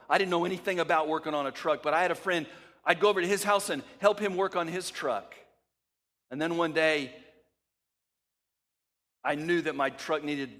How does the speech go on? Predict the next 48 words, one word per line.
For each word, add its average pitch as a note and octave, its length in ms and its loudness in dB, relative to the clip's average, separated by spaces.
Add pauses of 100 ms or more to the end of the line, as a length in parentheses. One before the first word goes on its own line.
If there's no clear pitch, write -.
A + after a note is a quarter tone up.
(120)
the B2+ 80 -12
valves D3 360 2
to C3+ 100 -12
be B2 140 -6
adjusted. A2 520 -8 (960)
And B2 120 -4
I A#2+ 60 -2
called D#3+ 360 0
him B2 80 -6
and A#2 80 -6
I A#2 60 -2
said, A#2 240 -6
"I A#2+ 140 0
need C3 220 -6
help." C#3 240 -4
He B2+ 80 -12
said, A#2 240 -12
"You D#3 80 -12
can A2+ 200 -14
do G#2+ 180 -8
it." B2 180 -8
I - 580 -20
said, A2+ 100 -18
"Just C3+ 180 -18
take C3 200 -8
off C#3 160 -4
the D3 60 -10
valve C3 320 -4
cover C3+ 300 -10
and G#2 100 -14
do A#2+ 160 -12
this." C3 200 -8
And A#2 100 -12
he, D3 120 -12 (220)
he D3 120 -6
just C#3+ 160 -8
said, E3+ 120 -4
"You've, A#3 180 -8
you've D#4 160 -6
seen D3 280 -4
me B2+ 120 -4
do B2+ 160 -8
it A#2+ 100 -6
before. D3+ 280 -4
You C#3 140 -6
can A#2 180 -12
do A2 200 -12
it." - 120 -14